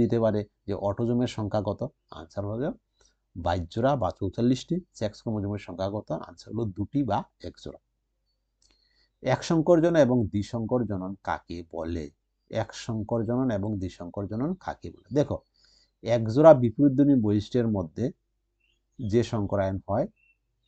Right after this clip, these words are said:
তাকে এক সংকর জনন বলে, আর দুই জোড়া বিপরীতধর্মী বৈশিষ্ট্যের মধ্যে যে সংকরায়ন হয় তাকে দ্বিসংকর জনন বলে। একেবারে ক্লিয়ারভাবে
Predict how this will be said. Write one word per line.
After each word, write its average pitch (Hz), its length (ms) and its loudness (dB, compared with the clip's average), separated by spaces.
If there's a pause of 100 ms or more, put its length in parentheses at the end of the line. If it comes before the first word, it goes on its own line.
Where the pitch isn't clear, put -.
(840)
তাকে 123 280 0
এক 123 140 -6
সংকর 131 300 2
জনন 123 180 0 (100)
বলে, 120 140 -2 (520)
আর 101 80 0 (100)
দুই 117 180 4
জোড়া 127 160 6 (100)
বিপরীতধর্মী 123 540 2
বৈশিষ্ট্যের 101 380 -2
মধ্যে 101 240 -4
যে 101 60 -4 (100)
সংকরায়ন 95 460 -4
হয় 104 200 -8
তাকে 95 160 -6 (100)
দ্বিসংকর 123 460 0
জনন 120 180 -2 (100)
বলে। 117 140 -4 (100)
একেবারে 127 320 -2 (420)
ক্লিয়ারভাবে 120 600 6